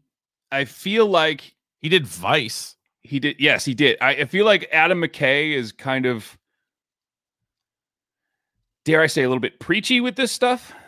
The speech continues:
Speaker 2: All right.
Speaker 1: You know, like
Speaker 2: How's
Speaker 1: the other
Speaker 2: the,
Speaker 1: guys, like, it,
Speaker 2: how's
Speaker 1: it
Speaker 2: the
Speaker 1: went
Speaker 2: Anchorman and Talladega Nights?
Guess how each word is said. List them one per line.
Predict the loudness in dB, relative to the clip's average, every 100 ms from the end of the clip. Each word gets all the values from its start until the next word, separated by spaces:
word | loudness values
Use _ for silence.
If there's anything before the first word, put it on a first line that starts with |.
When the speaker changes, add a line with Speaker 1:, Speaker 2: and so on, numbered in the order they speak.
| -12
Speaker 2:
All | -8
right. | -2 -2 -2 _ _ _ _ _ _ -20 -12
Speaker 1:
You | -2
know, | 0 0 -4 -14 _ _ 0
like | 2
Speaker 2:
How's | 4
Speaker 1:
the | 6
other | 6
Speaker 2:
the, |
Speaker 1:
guys, | 6 4 4
like, | 2
it, | 0
Speaker 2:
how's | -2 0
Speaker 1:
it | 2
Speaker 2:
the | 4
Speaker 1:
went | 2 0 -2
Speaker 2:
Anchorman | -2
and | 2
Talladega | 2 4 4 2
Nights? | 2 0 -2 -12